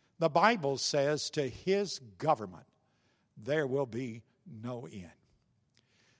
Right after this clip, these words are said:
That's why you and I can have the best of both worlds. We can honor God while we are in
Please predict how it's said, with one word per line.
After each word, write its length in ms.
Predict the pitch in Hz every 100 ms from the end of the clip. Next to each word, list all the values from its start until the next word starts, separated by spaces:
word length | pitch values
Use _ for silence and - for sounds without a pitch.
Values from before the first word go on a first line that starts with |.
| _
That's 360 | 175 214 214 -
why 520 | 160 110 104 110 135 _ _ _ _ _
you 200 | 156 196
and 100 | 185
I 260 | 165 170 175
can 200 | 165 135
have 340 | 113 139 143
the 120 | 117 120 101
best 500 | - 156 160 - - _ _ -
of 140 | 110
both 320 | 113 147 -
worlds. 640 | 139 113 104 - _ - _ _ _ _ _ _ _ _ _ -
We 140 | 208
can 180 | 185 190
honor 360 | 214 226 226 190
God 500 | 147 196 220 220 175
while 280 | 196 185
we 180 | 185 202
are 180 | 190 185
in 520 | 220 220 214 208 202